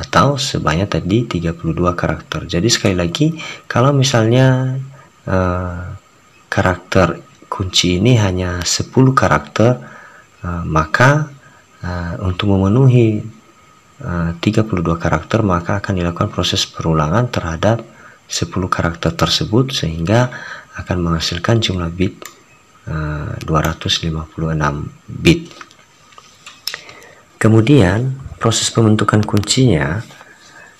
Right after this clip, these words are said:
dari dua ratus lima puluh enam bit ini tadi akan kita kelompokkan menjadi,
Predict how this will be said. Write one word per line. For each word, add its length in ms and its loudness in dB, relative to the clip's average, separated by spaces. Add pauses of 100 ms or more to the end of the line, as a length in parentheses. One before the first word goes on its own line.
dari 340 6
dua 220 2
ratus 400 2
lima 180 2
puluh 240 -2
enam 220 -2
bit 240 -2
ini 180 0
tadi 320 -2
akan 400 0
kita 640 0 (120)
kelompokkan 760 0
menjadi, 680 2